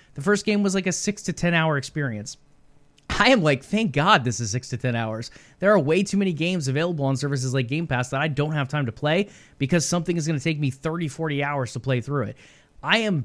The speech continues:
beyond happy when there's an indie game that comes out that is three to four hours, that is five to six hours of playtime. Yes, Lord, please give me that game. That is exactly what I want.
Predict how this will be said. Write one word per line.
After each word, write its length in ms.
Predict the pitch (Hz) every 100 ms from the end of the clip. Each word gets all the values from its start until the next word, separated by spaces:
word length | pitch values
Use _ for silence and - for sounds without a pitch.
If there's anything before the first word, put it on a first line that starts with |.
| -
beyond 540 | 147 147 160 185 180
happy 460 | - 175 170 131 110
when 140 | 117
there's 200 | 127 123
an 80 | 131
indie 240 | 135 143
game 180 | 127 123
that 60 | 120
comes 260 | 139 127
out 200 | 127 123
that 80 | 127
is 100 | 123
three 240 | - - 117
to 80 |
four 220 | 120 147 131
hours, 320 | 110 95 95
that 140 | 117
is 100 | 104
five 300 | - 131 127 143
to 60 |
six 240 | 131 147 151
hours 240 | 143 131
of 80 | 131
playtime. 460 | 143 135 120 107 101 - _ _
Yes, 340 | 143 160 -
Lord, 300 | 123 117 113
please 340 | - 214 208 131
give 180 | 120 107
me 100 | 110
that 200 | 110 107
game. 240 | 127 151
That 120 | 156
is 120 | 160
exactly 480 | 151 147 170 170 143
what 120 | 120
I 80 | 110
want. 260 | 104 107